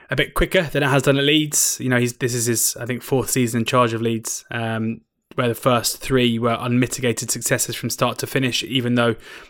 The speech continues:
towards the back end of the first season, when they had promotion in their, in their grasp, they somehow managed to throw it away. But the performances were still very good. They were just on the receiving end of some pretty bad luck. Um, but things this season, uh, just look desperate.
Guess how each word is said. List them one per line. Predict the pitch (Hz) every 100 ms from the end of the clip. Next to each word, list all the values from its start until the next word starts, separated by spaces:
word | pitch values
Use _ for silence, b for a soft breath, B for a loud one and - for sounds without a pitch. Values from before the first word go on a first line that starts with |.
| -
towards | 139 123
the | 120
back | 120 -
end | 123
of | 117
the |
first | 131 123 117 -
season, | - - 123 117 120 113
when | 120 113 110
they | 120
had | 113
promotion | 127 123 - 123
in | 120 120
their, | 117
in | - 127
their | 117
grasp, | - 123 113 -
they | 117
somehow | - 120 120
managed | 117 110
to | 117
throw | 127 120
it |
away. | 120 120 113 - _
But | 123 117 - -
the | 123
performances | - 135 127 117 120
were | 117
still | 135
very | 123 120 113
good. | 123 120
They | 117
were | 117
just | 123 - - B B B
on | 120
the | 117
receiving | 107 131 120 120
end | 117
of | 107
some | 120
pretty | - 117
bad | 117 113 120
luck. | 120 - - _
Um, | 123 120 120 120 117 113 - B B B B B B
but | - 139
things | 175 139
this | 139
season, | 156 131 123
uh, | 135 135 - -
just | - 139
look | 120
desperate. | - - - 104